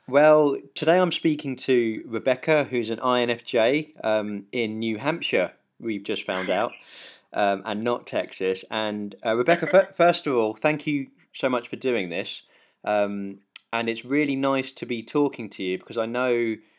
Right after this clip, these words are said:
Speaker 1: um, we've had some dialogue. We've got a mutual friend, Lawrence Apala, and we've, we've
Speaker 2: Yes.
Speaker 1: exchanged some dialogue, um, mostly over Twitter, haven't we? As well as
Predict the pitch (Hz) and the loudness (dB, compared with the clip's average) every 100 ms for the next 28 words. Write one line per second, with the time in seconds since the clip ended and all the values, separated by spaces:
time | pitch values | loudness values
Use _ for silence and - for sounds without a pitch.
0 | _ _ 110 104 101 98 95 95 _ _ | _ _ -4 -2 -2 -6 -8 -14 _ _
1 | - 117 113 120 - 117 107 101 98 98 | -12 -8 -4 -6 -6 -6 0 0 0 -2
2 | 110 110 110 107 104 110 98 110 104 120 | -2 -4 -4 -4 -8 -10 -8 -6 -6 -6
3 | 113 104 101 - - 101 95 104 113 123 | -2 -2 -2 -10 -4 0 2 0 -2 -8
4 | 104 101 101 98 104 104 101 - 120 110 | -8 -6 -8 -10 -10 -8 -8 -6 -4 -4
5 | 104 107 101 104 101 101 98 95 _ - | -6 -8 -2 0 0 0 -4 -6 _ -20
6 | - - - 101 101 104 127 123 123 113 | -20 -14 -6 -4 -4 -2 -2 0 -2 -2
7 | 110 - 135 - 95 113 110 95 95 104 | -4 -6 -6 -4 -4 -4 -4 -6 -8 -4
8 | 107 101 95 | -2 -2 -8